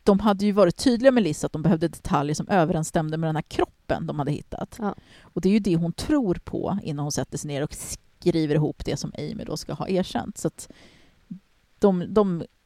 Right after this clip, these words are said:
Speaker 1: arbetar utifrån att det är det här som har hänt, det är det här de har gjort. Problemet är då att polisen inte har en faktisk kropp. Det finns liksom ingenting att pinna på Liz,
Speaker 2: Nej.
Speaker 1: även om de har starka indicier och andra slags bevis på att det, någonting har hänt.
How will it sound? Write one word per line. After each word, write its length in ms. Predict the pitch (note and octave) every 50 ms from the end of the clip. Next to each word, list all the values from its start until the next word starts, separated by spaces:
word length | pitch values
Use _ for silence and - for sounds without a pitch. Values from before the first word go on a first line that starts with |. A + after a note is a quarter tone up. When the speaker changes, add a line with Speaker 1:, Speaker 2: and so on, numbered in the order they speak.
| _ _ _
Speaker 1:
arbetar 420 | - G3 E3 D3 D3 D3+ - -
utifrån 260 | D3+ - - - C#3+
att 60 | C#3+ -
det 120 | E3 D#3
är 40 | C3+
det 40 | C#3
här 100 | C#3 C3+
som 140 | - - D3
har 80 | F3+
hänt, 240 | C#3+ - F3 - - -
det 60 | -
är 80 | D#3 -
det 60 | D#3
här 140 | D#3+ - D3+
de 120 | - -
har 60 | -
gjort. 280 | - - - - - - _ _ - - - - -
Problemet 480 | - A#3 G#3 A3+ B3+ B3+ A#3 A3+ -
är 100 | E3+ E3
då 160 | D#3+ D#3+ D#3+ -
att 300 | - E3+ D#3 - - -
polisen 320 | - F#3+ F3 - - F#3
inte 160 | F3+ E3+ -
har 260 | D#3 - E3+ D3 D3
en 60 | D#3 E3
faktisk 400 | - G3+ - - - - - -
kropp. 340 | - - - _ _ - - - - _ _ _ -
Det 60 | F3+
finns 260 | - - F3+ E3+ -
liksom 200 | D#3 - - G3 -
ingenting 480 | - G3 F3 D#3 D3 D#3 D3+ - D#3 C#3+
att 120 | - -
pinna 300 | - - F#3+ E3+ E3 D#3+
på 80 | - -
Liz, 160 | - - A#3
Speaker 2:
Nej. 120 | A3 G#3
Speaker 1:
även 180 | E3+ D3 D3+ D#3
om 80 | D3+
de 100 | D3+ D3+
har 60 | C#3+ D#3+
starka 380 | - - D3+ D3+ D3 - -
indicier 580 | G2 E3 F3 E3+ F#3 F#3 E3 - - C#3 - -
och 240 | - - - - - -
andra 260 | - D#3+ D#3+ E3+ D#3
slags 240 | - - C#3+ - -
bevis 280 | - D#3 D3 D#3 -
på 80 | - -
att 60 | D3+ -
det, 60 | D3+ - _ _ _
någonting 500 | - F3 E3+ E3 E3 E3+ E3 - E3 E3+
har 100 | F#3 G#3
hänt. 400 | A3 D#4+ - - - F3+ A3